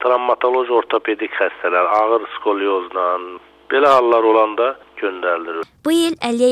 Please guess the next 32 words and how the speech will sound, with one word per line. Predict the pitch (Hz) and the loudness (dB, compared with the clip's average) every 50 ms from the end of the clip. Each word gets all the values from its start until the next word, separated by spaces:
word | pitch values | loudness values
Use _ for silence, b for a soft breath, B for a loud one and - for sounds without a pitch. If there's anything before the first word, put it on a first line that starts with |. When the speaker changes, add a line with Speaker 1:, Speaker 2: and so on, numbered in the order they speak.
| 240 | 2
Speaker 2:
yaxın | 202 202 - 214 | 0 -4 -6 -8
pasiyent | - 220 214 208 - 285 311 302 | -6 -6 -6 -4 -2 -4 -4 -2
bu | - 277 - | -4 -6 -4
xəstəliklər | 269 240 208 - - 202 202 196 - 254 254 233 202 | -4 -6 -6 -4 -4 -6 -6 -6 -6 -6 -6 -4 -6
üzrə | 190 202 214 | -6 -6 -8
xarici | 220 - 233 202 190 190 233 226 | -6 -4 -4 -4 -4 -4 -4 -6
ölkələrə | 208 - 226 202 196 190 196 185 | -4 -4 -6 -6 -4 -4 -6 -6
göndərilib. | 190 190 190 180 180 180 185 180 180 180 - B B B B | -6 -6 -6 -6 -6 -8 -8 -8 -10 -12 -14 B B B B
Onun | - 294 320 370 | 2 2 2 4
sözlərinə | - 330 294 247 277 277 269 285 320 311 | 2 0 0 0 0 0 2 2 0 0
görə, | 330 330 277 220 220 | 0 0 0 0 0
bir | 285 | -2
çox | 277 - 285 - 262 | -2 -2 -2 0 0
hallarda | 247 240 233 226 220 226 254 | 2 2 2 2 2 0 -2
xəstələr | - 247 233 - - 233 233 254 277 311 339 330 | -4 -2 -4 -2 -2 0 2 2 2 2 2 0
xaricə | - 240 233 226 220 208 - 294 302 311 B B B B B 233 | 0 0 0 0 0 0 0 0 0 -2 B B B B B 0
yerli | 247 285 285 269 247 370 - | 2 2 4 4 2 -2 0
tibbə | - 294 220 226 - 269 294 302 - | -2 -4 -2 -2 -2 0 0 2 0
etibar | 240 226 - 226 214 240 247 - | 0 -2 -4 -2 0 0 0 0
etmədikləri | - 277 277 285 247 208 185 180 - 202 185 180 196 | -2 -2 0 0 0 0 -2 -4 -4 -4 -4 -4 -4
üçün | - - 196 190 180 | -6 -6 -6 -4 -4
gedirlər. | 196 175 196 185 180 175 147 82 - _ _ - 269 | -4 -4 -2 -4 -4 -4 -4 -6 -10 _ _ 0 2
Yerli | 277 285 277 349 359 | 2 2 2 0 -2
tibbə | - 302 240 277 285 285 | -2 -2 -2 -2 -2 0
tam | 285 285 269 | 0 0 0
etibarlılığın | 247 226 - 220 233 226 220 214 220 220 247 254 - | 0 -2 -2 0 2 2 2 2 0 0 -2 -2 -4
artması | 220 220 - - 214 208 214 - 294 262 | -6 -6 -6 -4 -4 -2 -2 -2 -2 -2
və | - - 233 | -2 -2 -2
effektivlik | 220 - 254 240 - - - 247 240 285 320 320 240 | -4 -2 -4 -4 -4 -4 -8 -6 -4 -2 0 0 0
əldə | 214 196 202 214 - - | 0 0 -2 -4 -2 -2
edilməsi | 220 202 233 214 208 208 214 - - 302 - | -4 -2 -2 -4 -2 -2 -2 -2 -4 -4 -2
üçün | - 302 311 | 0 -2 -2